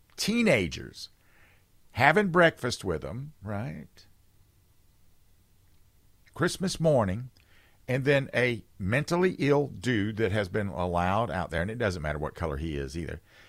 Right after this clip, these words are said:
The mentally ill, because they, they let these guys out. They let the mentally ill out. They let the criminals out. And then you suddenly have a sixteen-year-old who should never be stabbed. Sixteen-year-olds are not supposed to be stabbed. Nobody's supposed to be stabbed, but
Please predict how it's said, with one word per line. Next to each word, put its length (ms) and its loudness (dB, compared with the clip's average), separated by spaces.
The 140 2
mentally 580 0
ill, 260 2
because 280 0
they, 120 2
they 200 2
let 220 0
these 160 -4
guys 260 0
out. 160 -6
They 80 -2
let 160 -2
the 40 -8
mentally 340 0
ill 200 0
out. 160 -4
They 100 -4
let 160 -4
the 60 -12
criminals 400 2
out. 260 0
And 160 2
then 160 2
you 240 -4
suddenly 320 0
have 140 2
a 20 -2
sixteen-year-old 960 -4
who 340 4
should 320 -2
never 580 10
be 160 -2
stabbed. 680 -2
Sixteen-year-olds 680 0
are 100 0
not 160 -4
supposed 220 -6
to 40 -14
be 60 -10
stabbed. 400 -12
Nobody's 320 4
supposed 240 -6
to 40 -16
be 60 -6
stabbed, 360 -2
but 120 -8